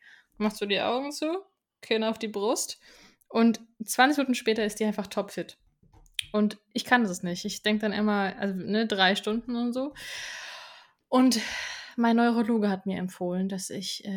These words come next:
regelmäßig Powernaps machen sollte, um die Migräneanfälle zu reduzieren.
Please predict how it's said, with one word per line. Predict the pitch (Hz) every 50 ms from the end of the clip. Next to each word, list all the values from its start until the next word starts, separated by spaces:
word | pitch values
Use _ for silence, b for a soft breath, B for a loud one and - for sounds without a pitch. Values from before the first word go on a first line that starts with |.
| 190
regelmäßig | 185 196 214 226 202 180 170 170 170 - 196 - -
Powernaps | - - 254 277 254 208 175 185 - - -
machen | 214 185 - - 196
sollte, | - - 208 175 196 - 233 262 302 _ _ _ _ - _ _ _ _ _ _ _ _ _ _ _
um | - 208 208
die | 202 208
Migräneanfälle | 196 214 214 214 - - 247 262 254 220 - 170 175 185 - 180 180 180
zu | - -
reduzieren. | 180 180 175 - 185 - - - 185 202 262 -